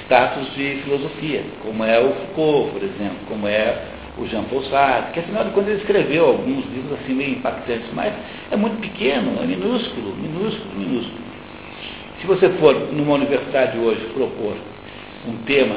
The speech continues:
antigo, se você chegar no curso de doutorado, assim, "Olha, eu queria estudar Tomás de Aquino", ninguém vai querer te orientar.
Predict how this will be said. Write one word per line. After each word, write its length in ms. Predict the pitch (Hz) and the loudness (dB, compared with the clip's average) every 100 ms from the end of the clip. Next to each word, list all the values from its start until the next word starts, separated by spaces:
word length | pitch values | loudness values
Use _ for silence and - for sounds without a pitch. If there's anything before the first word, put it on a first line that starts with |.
| 104 | -2
antigo, 520 | 135 127 - 202 - - - - - - - | 0 -2 -2 -6 -6 -10 -14 -16 -16 -16 -14
se 80 | 113 | -8
você 60 | 131 | -4
chegar 400 | 120 143 - 135 | 2 4 4 0
no 260 | 127 165 104 - | 0 0 -4 -6
curso 220 | 147 - | -8 -8
de 160 | 131 123 | -10 0
doutorado, 680 | 143 139 135 110 104 95 - | 2 2 2 4 2 0 -6
assim, 140 | 131 | -2
"Olha, 140 | 127 113 | 2 2
eu 100 | 107 | 0
queria 300 | 113 123 143 | -6 -4 -4
estudar 520 | - 131 131 139 - | -4 0 2 2 0
Tomás 380 | 120 120 123 120 | -2 -2 -2 -2
de 60 | 107 | -6
Aquino", 480 | 101 175 170 123 | -8 -6 -4 -4
ninguém 260 | 156 170 156 | -4 -2 0
vai 140 | 170 | 0
querer 280 | 156 147 139 | -2 -2 -4
te 80 | 139 | -4
orientar. 380 | 156 160 117 | -4 -4 -4